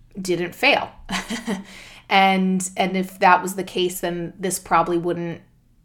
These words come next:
necessarily be a topic of conversation, to be honest, right? Um, so, with that said,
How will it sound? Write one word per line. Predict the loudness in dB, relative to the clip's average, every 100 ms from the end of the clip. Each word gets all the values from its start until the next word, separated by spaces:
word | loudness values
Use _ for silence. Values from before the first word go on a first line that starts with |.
| _ _ _ _ _ -8
necessarily | -2 -2 -2 -2 0 0 0 -2
be | -2 -2 -2 -6 -14 _ _ -6
a | -4
topic | 0 -2 -2 -8
of | -10
conversation, | -8 -6 -6 -4 -6 -6 -14 -20 -16
to | -8
be | -4
honest, | -6 -8 -12 -6
right? | -4 -6 -12 -20 -20 -20 -20 -20 -20 -20 _ _ _ _ _ _
Um, | 8 10 10 6 -4 -10 -20 -20 _ _ _ _ _ _ _ _ -18 -6
so, | 4 10 12 10 6 0 -10 0
with | 0 6
that | 8 8
said, | 6 4 6 4 0